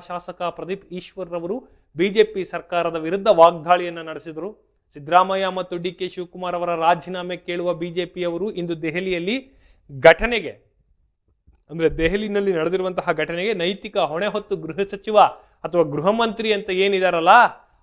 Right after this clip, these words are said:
ಅವರು, ಹಾಗೆ ಪ್ರಧಾನಮಂತ್ರಿಗಳು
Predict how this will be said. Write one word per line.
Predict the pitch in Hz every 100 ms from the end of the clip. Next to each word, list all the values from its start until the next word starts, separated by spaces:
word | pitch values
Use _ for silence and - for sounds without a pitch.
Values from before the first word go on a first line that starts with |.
| -
ಅವರು, | 180 190 151 180 247 - _ -
ಹಾಗೆ | 190 196
ಪ್ರಧಾನಮಂತ್ರಿಗಳು | 185 160 190 254 240 214 185 175 156 156 190